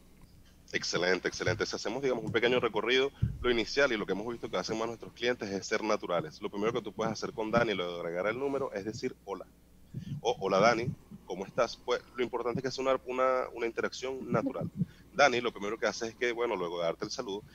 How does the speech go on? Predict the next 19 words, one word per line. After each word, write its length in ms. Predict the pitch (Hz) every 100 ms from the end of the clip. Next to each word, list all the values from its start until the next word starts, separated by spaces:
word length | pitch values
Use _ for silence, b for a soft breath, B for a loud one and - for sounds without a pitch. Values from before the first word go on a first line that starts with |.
| B
él 120 | - 127
te 80 | 135
ofrece 280 | 127 120
cuáles 220 | 107 104 107
son 140 | 113
las 80 | 113
opciones 420 | 107 - 120 113
que 80 | 98
tiene 180 | 92 90
a 20 |
su 120 | -
disposición. 520 | 87 87 - - 120 - -
Como 180 | 87 80
les 80 | -
comento, 420 | 82 98 107 -
consultas 580 | - 80 - 87 - 85
de 80 | -
productos, 640 | 117 127 147 - 147 - - - - -
hacer, 380 | 139 123 117